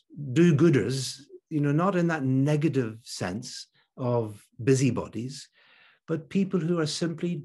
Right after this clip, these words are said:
doing good stuff in our daily work, in volunteering, in acts of kindness and service, in those ministries of compassion for people in need, in seeking justice for the poor and the oppressed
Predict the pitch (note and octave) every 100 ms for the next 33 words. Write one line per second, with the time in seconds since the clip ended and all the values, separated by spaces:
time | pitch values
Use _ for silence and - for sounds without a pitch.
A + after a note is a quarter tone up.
0 | - D3+ D#3+ E3 D#3+ C#3 A#2 F#3+ F3 -
1 | - - - _ _ _ _ _ A2+ G#2
2 | F#2+ A2+ A2+ A2 G#2 C3+ G3 - _ _
3 | _ _ _ _ _ - F#2+ A2 A#2+ B2
4 | B2 D#3 D#3+ E3 F3+ F#3 _ _ _ _
5 | _ F#2 G2+ C3+ D3 - B2+ B2 - -
6 | C#3+ D#3 E3 E3 E3 D#3+ G#2 G2+ - D3+
7 | C#3 D3+ D3+ - _ _ _ _ - C#3+
8 | C#3 C3 A2+ C3+ D#3+ D#3 - D#3 D3 A#2+
9 | - B2 A#2+ - D3 C3 D#3+ D#3 C#3 A#2+
10 | C3 C3+ A#2+ A#2+ A#2 C#3+ D3+ D3+ C3+ _
11 | _ _ _ - C3+ - D#3 D3 C3 G2+
12 | D3 D3 - D#3 D#3 B2+ A#2+ B2 - C3
13 | C3+ C3+ C3 B2+ B2+ C3+ D3 - -